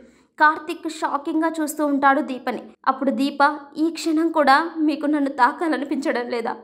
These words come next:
భుజం మీద చెయ్యి వేసి ఓదార్చాలనిపించడం లేదా?" అని దీప కళ్ళ నిండా నీళ్లతో కార్తీక్ని దీనంగా అడుగుతూ ఉంటుంది. అలా దీప ప్రశ్నిస్తూ ఉంటే ఆ సీన్కి వీక్షకులు కళ్ళలో నీళ్లు తిరగక మానదనిపిస్తుంది.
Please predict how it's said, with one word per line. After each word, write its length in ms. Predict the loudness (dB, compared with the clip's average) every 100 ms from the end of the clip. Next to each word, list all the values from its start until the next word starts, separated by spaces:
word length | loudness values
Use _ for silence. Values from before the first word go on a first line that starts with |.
| -20 _ _ _ _ -2
భుజం 460 | 0 2 2 4
మీద 180 | 4 2
చెయ్యి 440 | -2 0 0 2
వేసి 320 | 0 0 -2 -6 -4
ఓదార్చాలనిపించడం 1600 | -2 0 2 0 0 -4 -8 0 2 2 0 -2 -4 -2 -4 -4
లేదా?" 280 | -4 -4 -8 -12 _ _ _ -20 -20 -6 2
అని 160 | 4
దీప 340 | 4 0 0 0
కళ్ళ 380 | 0 -2 0 4
నిండా 380 | 4 4 4
నీళ్లతో 440 | 4 2 0 2 0
కార్తీక్ని 600 | 4 4 4 0 -2 -2
దీనంగా 560 | -4 -6 -2 0 2 2
అడుగుతూ 360 | 2 -2 -2
ఉంటుంది. 440 | 0 0 -2 -6 -12 -20 _ _ _ -4
అలా 220 | 0 2
దీప 300 | 2 0 -2
ప్రశ్నిస్తూ 640 | -2 0 -2 0 -2 0 0
ఉంటే 400 | 2 0 -2 -6 -18 -2 4
ఆ 120 | 4
సీన్కి 720 | 4 0 0 0 0 -2 -2 -4
వీక్షకులు 680 | -4 -4 -2 -4 0 -2
కళ్ళలో 640 | -2 0 0 2 4 4 4
నీళ్లు 360 | 2 0 -2
తిరగక 400 | -4 -4 -4 -4
మానదనిపిస్తుంది. 1000 | -4 -2 -2 -2 -2 -4 -6 -6 -6 -8